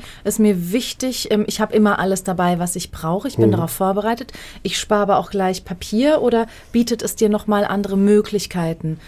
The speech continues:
Speaker 1: jetzt die, das Digitale?
Speaker 2: Definitiv auch weitere Möglichkeiten. Ich habe ein
Speaker 1: Mhm.
Speaker 2: ganzes Arsenal, äh, an Stiften, an Sprühdosen,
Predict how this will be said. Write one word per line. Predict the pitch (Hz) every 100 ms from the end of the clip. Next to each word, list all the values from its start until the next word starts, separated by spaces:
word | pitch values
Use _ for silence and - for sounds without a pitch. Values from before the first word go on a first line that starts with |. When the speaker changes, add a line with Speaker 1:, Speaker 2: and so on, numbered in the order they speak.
| -
Speaker 1:
jetzt | - 170 - 185
die, | 170
das | - 170 -
Digitale? | 180 160 170 - 160 151 147 156 - - - 107
Speaker 2:
Definitiv | 95 120 123 - 127 -
auch | 110 92
weitere | 104 104 98
Möglichkeiten. | 95 101 120 - 113
Ich | 110
habe | 107
ein | 92
Speaker 1:
Mhm. |
Speaker 2:
ganzes | 101 98 101
Arsenal, | 113 101 101 101 98 101 98 101 - 104 101
äh, | 107
an |
Stiften, | 92 - - - 113
an | 113
Sprühdosen, | 104 - 110 107 110 101 117 107